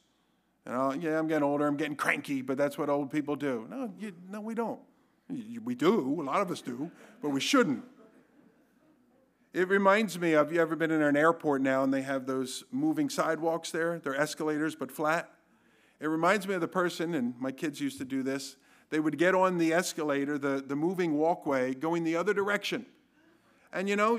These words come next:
if you move quick enough, you can advance. But the second you stop, you shoot back to where you were before.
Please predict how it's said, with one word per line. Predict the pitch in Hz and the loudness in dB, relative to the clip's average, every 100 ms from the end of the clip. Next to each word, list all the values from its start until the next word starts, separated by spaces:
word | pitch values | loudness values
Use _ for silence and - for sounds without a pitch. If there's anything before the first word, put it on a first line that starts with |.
| 175 | -4
if | 175 196 | -6 -4
you | 208 214 | -4 -2
move | 226 220 | -2 2
quick | 247 262 | 2 4
enough, | 330 226 185 226 - | 4 4 2 -2 -8
you | 202 240 | -6 0
can | 269 | 2
advance. | 240 160 147 151 208 - - _ _ _ _ _ _ _ - | 2 2 0 0 -4 -10 -14 _ _ _ _ _ _ _ -8
But | 151 | -2
the | 156 | -2
second | - 240 254 269 | 2 2 2 2
you | 240 254 | 2 2
stop, | - 226 156 - _ _ _ _ _ _ _ _ | 0 0 0 -6 _ _ _ _ _ _ _ _
you | 139 135 | -4 -2
shoot | - 175 156 | -2 -4 -4
back | 156 120 - 123 _ | -6 -6 -14 -20 _
to | 147 | -6
where | 135 143 | -2 -2
you | 147 | -2
were | 135 127 | -2 -4
before. | 120 143 113 98 | -6 -8 -8 -10